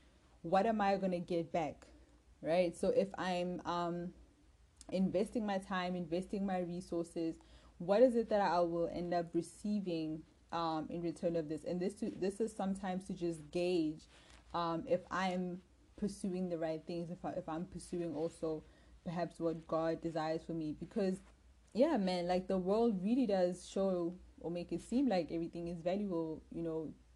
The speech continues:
and will give you the fulfillment that you need.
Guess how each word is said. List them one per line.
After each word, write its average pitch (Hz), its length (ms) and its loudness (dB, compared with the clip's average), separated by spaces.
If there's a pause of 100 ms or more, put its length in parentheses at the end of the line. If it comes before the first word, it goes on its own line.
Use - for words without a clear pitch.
(360)
and 175 180 0
will 170 140 -2
give 175 260 -4
you 170 260 -6
the 160 360 2 (180)
fulfillment 202 680 0
that 170 240 -2
you 165 80 -4
need. 160 360 -4